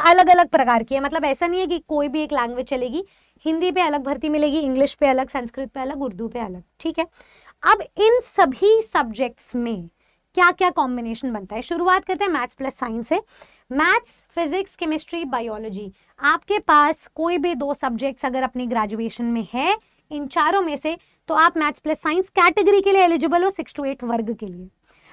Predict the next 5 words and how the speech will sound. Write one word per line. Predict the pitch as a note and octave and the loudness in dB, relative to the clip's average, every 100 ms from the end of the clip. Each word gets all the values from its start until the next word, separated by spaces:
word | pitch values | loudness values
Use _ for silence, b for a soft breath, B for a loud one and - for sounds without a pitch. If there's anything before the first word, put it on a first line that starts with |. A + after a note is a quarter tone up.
| b - | b -2
अगर | E4 A4+ B4+ A4 | 2 4 4 4
आपके | F4+ F4 F4 | 2 2 -2
पास | E4+ D#4 D#4+ | 0 0 -2
सोशल | D4 C#4+ D#4+ | -8 -6 -8
साइंस | - _ - C#4+ C4 A#3+ | -8 _ -6 -4 -4 -6